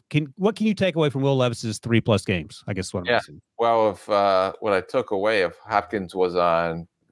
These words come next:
Speaker 2: Kansas City, maybe they won that game last night.
Speaker 1: Ouch.
Speaker 2: That's a whole nother
Speaker 1: Ouch.
Speaker 2: <laughs> whole, whole nother, uh, discussion. Um,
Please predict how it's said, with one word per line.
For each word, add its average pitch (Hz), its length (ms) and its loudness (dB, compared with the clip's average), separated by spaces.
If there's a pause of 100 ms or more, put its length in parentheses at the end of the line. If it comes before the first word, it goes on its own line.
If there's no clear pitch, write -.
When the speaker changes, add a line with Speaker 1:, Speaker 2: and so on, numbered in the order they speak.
Speaker 2:
Kansas 87 320 -2
City, 107 220 2
maybe 85 240 -2
they 80 100 0
won 82 160 0
that 73 180 -2
game 87 220 -4
last 67 280 -4
night. 64 140 -2
Speaker 1:
Ouch. - 260 -8
Speaker 2:
That's - 180 2
a 87 60 0
whole 85 200 -2
nother 82 400 0 (180)
Speaker 1:
Ouch. 92 400 -8 (340)
Speaker 2:
<laughs> - 800 -8
whole, 110 300 -4 (280)
whole 117 140 0
nother, 101 460 2 (220)
uh, 87 440 2
discussion. 85 580 -2 (880)
Um, 95 460 2